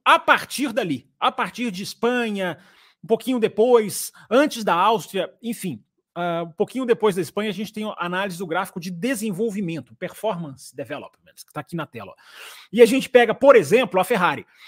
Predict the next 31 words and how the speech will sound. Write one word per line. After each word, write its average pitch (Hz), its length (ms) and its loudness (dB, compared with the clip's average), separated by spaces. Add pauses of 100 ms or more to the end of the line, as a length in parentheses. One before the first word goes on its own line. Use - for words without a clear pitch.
(120)
A 233 100 4
base 226 360 8
do 214 100 0
gráfico 208 360 4
é - 20 2
a 262 60 0
mesma, 160 320 2
Raposo. 120 480 -12 (100)
Quatro 185 540 2 (180)
colunas, 208 460 2
quatro 180 320 -4
prédios, 214 560 -2 (180)
na 202 160 -2
mesma 220 320 0
sequência, 151 540 -6
né? 147 60 -10
O 160 60 -8
primeiro, 160 480 -2 (340)
primeiro 147 260 -4
aqui, 151 260 -6
né? 143 80 -6
Apontando 139 400 -10
certinho 143 320 -10
pra 135 140 -12
tela. 110 240 -14
O - 40 -18
primeiro 160 280 -4
aqui, 156 260 -8 (320)
à 151 80 -2
sua 214 220 0
esquerda, 135 500 0